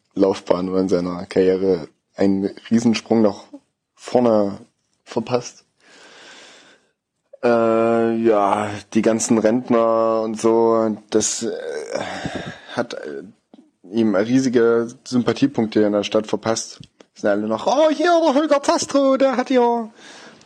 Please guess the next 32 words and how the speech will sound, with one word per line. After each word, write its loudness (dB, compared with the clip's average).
uns -2
die 2
schöne 2
Hufewiese 0
endlich -2
wieder 0
fit -6
gemacht 0
und 0
es -4
ist -6
ja 2
so 0
schön 0
da 2
und -4
so 2
und 0
das -4
gehen 2
wir 2
mal 0
hin 2
zum 0
Sonntagsausflug.“ 0
Ja, 2
und -2
deswegen 2
ist -2
es -2
nicht 0
zu, 0